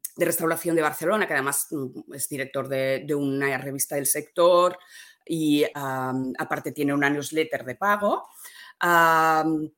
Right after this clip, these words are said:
me contacta y me dice que le gusta lo que publico, que está de ac-, absolutamente de acuerdo con lo, lo que hago, que al fin y al cabo es qué mal está comunicando el sector del vino en este caso, y me propone,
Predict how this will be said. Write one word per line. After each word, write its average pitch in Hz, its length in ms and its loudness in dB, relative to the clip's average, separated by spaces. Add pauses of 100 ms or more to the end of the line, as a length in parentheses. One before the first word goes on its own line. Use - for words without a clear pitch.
(120)
me 165 160 2
contacta 220 800 2
y 170 100 -2
me 147 100 -2
dice 135 220 -8
que 139 100 -8
le 135 80 -4
gusta 151 280 -6
lo 151 140 -6
que 160 600 2
publico, 247 540 -4
que 190 80 -10
está 147 240 -6
de 139 80 -6
ac-, 131 120 -10 (320)
absolutamente 185 880 -2
de 165 60 0
acuerdo 175 400 -2
con 139 200 -2
lo, 139 280 -4 (180)
lo 151 180 0
que 156 120 4
hago, 175 280 6
que 139 80 -6
al 131 80 -4
fin 160 140 -4
y 156 40 2
al 156 80 0
cabo 151 260 2
es - 300 -6 (560)
qué 196 160 8
mal 160 200 6
está 156 280 2
comunicando 156 520 0
el 135 80 0
sector 139 380 -4
del 139 180 -4
vino 156 240 0
en 131 100 0
este 147 260 -4
caso, 220 680 -2 (560)
y 196 120 0
me 180 120 4
propone, 196 720 0